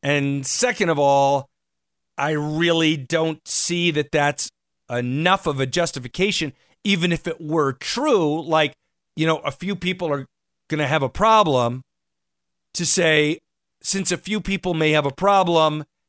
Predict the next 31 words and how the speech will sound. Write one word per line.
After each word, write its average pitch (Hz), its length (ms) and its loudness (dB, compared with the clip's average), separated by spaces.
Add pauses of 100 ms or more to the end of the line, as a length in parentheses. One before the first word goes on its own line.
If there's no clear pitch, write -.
(280)
then 156 400 2
thousands 175 540 2
or 147 80 0
tens 160 340 0
of 147 120 -4
thousands 143 440 2
of 131 100 -8
people 135 640 -2 (500)
don't 170 340 0
get 160 300 -2
to, 143 600 0 (260)
well, 175 340 0
entertain 175 420 0
themselves 147 400 -2
the 147 80 -2
way 127 140 0
they 117 120 -2
want 110 240 -6
to. 92 120 -12 (800)
So 165 460 0 (840)
I - 40 -2
understand 190 540 0
the 202 100 0
arguments 190 400 0
against, 185 500 -2 (400)
but 160 120 -2
I 156 80 2
think 160 220 -4
they're 156 100 0
quite 143 380 -2
weak. 180 340 -2